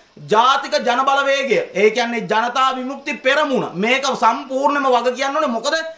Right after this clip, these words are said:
මේ අහිංසක මිනිස්සුන්ව පාරට බස්සලා මේ මිනිස්සුන්ට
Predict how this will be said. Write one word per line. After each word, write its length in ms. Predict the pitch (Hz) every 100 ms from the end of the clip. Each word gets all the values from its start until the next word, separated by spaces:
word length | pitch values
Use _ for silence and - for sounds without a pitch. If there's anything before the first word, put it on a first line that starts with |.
| -
මේ 240 | - 226 269
අහිංසක 500 | 226 247 277 294 277
මිනිස්සුන්ව 640 | 220 226 269 - 277 269 254
පාරට 380 | 220 254 269 262 190
බස්සලා 540 | 214 226 294 285 269
මේ 180 | 247 254
මිනිස්සුන්ට 580 | 247 285 285 277 269